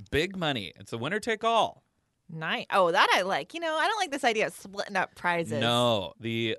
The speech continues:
Speaker 1: Hult Prize was started by the Hult family and is sponsored by the Hult International Business School. And you might know the company that Bertil Hult,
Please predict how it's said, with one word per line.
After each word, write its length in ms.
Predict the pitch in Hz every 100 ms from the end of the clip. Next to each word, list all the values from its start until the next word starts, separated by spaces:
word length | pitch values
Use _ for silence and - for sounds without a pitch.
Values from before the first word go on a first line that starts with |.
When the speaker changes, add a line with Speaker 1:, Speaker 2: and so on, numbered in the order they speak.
| -
Speaker 1:
Hult 360 | - 233 339 -
Prize 340 | 156 143 143
was 140 | 123
started 340 | - 139 143 123
by 140 | 120
the 160 | 117 107
Hult 440 | - 180 196 - _
family 840 | _ - 175 202 175 104 90 92 127 _ _ _ _ -
and 220 | 117 110
is 120 | 101
sponsored 540 | - - 139 143 139 120
by 160 | 113
the 120 | 107 98
Hult 300 | 135 143 -
International 600 | 131 123 123 123 - 117
Business 520 | 98 120 127 120 113 -
School. 560 | - 98 76 - - _ _ _ _
And 460 | 113 113 104 101 87 -
you 140 | 117
might 560 | 127 143 165 175 - - _ _ _ _
know 460 | 110 123 120 120 113 104
the 120 | 107
company 760 | - 208 202 165 117 101 107 101 _
that 280 | - 104 98
Bertil 680 | 104 160 165 170 156 156 156 _
Hult, 420 | 135 123 151